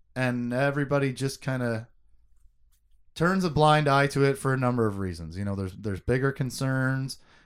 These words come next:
uh, giving him the benefit of the doubt because he's always been a hero, that kind of stuff. And I, I don't know, man. I just thought this whole, this whole book series was the story of how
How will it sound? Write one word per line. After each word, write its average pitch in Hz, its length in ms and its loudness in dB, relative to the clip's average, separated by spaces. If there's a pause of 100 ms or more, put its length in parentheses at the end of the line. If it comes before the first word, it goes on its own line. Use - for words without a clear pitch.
(100)
uh, 117 120 -4
giving 135 280 0
him 139 200 2
the 131 80 0
benefit 127 420 2
of 120 80 -2
the 120 60 -2
doubt 123 260 4
because 117 260 -4
he's 117 120 -4
always 113 240 -2
been 110 140 -2
a 101 40 -4
hero, 135 680 0 (520)
that 131 240 -2
kind 113 160 -10
of 101 80 -10
stuff. 98 400 -6 (1120)
And 123 280 -2 (760)
I, 92 120 -18 (160)
I - 20 2
don't 147 120 2
know, 165 140 2
man. 120 200 0
I 135 60 0
just 160 180 -6
thought 143 180 0
this 123 140 -12
whole, 135 420 -2
this 131 160 -8
whole 143 160 -2
book 110 300 -2
series 104 360 -4
was 101 260 -6
the 104 100 -4
story 120 480 0
of 107 80 -4
how 107 540 0